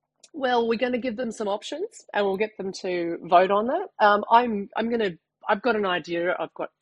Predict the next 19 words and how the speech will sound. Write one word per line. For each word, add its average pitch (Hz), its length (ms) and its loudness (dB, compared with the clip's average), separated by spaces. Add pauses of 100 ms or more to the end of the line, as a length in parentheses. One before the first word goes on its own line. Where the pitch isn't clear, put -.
(120)
five 220 280 2
colours. - 560 -10
I've 170 160 -4
chosen 185 380 0
four, 175 500 0 (140)
but - 120 0
the 175 80 0
fifth - 320 0
one's 175 220 -2
up 156 160 -4
for 156 60 -8
grabs. 143 460 -2 (260)
So, 165 540 2 (100)
um, 151 480 -4 (480)
that's 180 200 4
what 196 120 -4
we're 165 80 -2
gonna 160 180 -4
do. 156 380 0